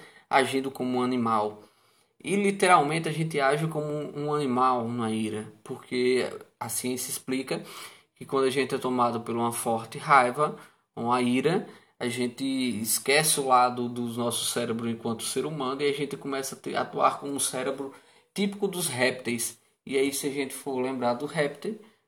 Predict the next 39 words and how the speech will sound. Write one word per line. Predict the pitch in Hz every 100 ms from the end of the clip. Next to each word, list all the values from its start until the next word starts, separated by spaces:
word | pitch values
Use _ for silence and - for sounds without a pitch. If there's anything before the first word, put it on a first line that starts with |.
| -
da | 123
cobra, | - 120 127 160 170
o | -
próprio | 127 117 131
demônio. | 147 123 98 - - _ _ _ _ _ _ _ _ _ _ _ _ _ _ _ _ _ _ _ _ -
É... | 113 117 120 117 117 113 113 107 - - _ _ _ _ - -
Outra | 214 220
coisa | 202 180 170
que | 165
a |
gente | 165 -
pode | 143 147
colocar | - 135 131 - 147 135 -
é |
que | 147 160
essa | 160 160 135
ira | 131 175 160
a |
gente | 139 160 165
acaba | 160 160 165
atribuindo | 160 165 147 135 151 165 165 -
aos | - 196 196 156 123
outros, | 135 117 120 117 - - _ _ _ _ _ -
né? | 123 127 123
Eu | 120
tô | - 151
com | 139
raiva, | 131 139 165 165
eu | 160
tô | 143
sem | -
paciência | 139 135 - 139 147 -
porque | 143 -
aquela | 196 - 156 185 196
pessoa | - 180 - - 165 175
me | 165 160
fez | 175 143 123
isso, | 139 160 -
porque | 160 147 - 156 156 156